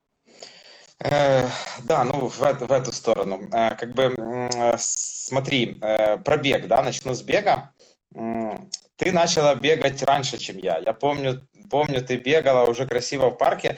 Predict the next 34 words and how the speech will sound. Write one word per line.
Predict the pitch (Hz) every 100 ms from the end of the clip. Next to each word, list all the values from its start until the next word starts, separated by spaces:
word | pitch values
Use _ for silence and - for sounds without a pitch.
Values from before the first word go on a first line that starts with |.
| - - -
То |
есть | 123 - -
я | - 143
ещё, | 143 - 139 131 127 120 107 95
ещё | 87 - 131 156
не | 135 123
бегал, | 139 185 165
не | 127 120
пробовал | 131 147 160 123 117
и |
как | 120 113
бы | 113
не | 110
понимал. | 110 113 110 92
То | -
есть | 90 117
вы | 127
со | 143
Славой, | 123 151 143 127 120 - - _
мне | 120 131
кажется, | 139 135
на | 131
года | 143 127
два-три, | 110 127 151 - - 120 135
наверно, | 117 117 113 110
раньше. | 110 98 - -
То | 87
есть | -
уже | 120 135
у | 151
Славы | 147 143 135 127
были, | 139 123 117 - _ _ _ _ _ _ -
м, | 113 113 113 107 101 90 90 - - _ _ _
марафоны, | 117 123 120 - 180 240 226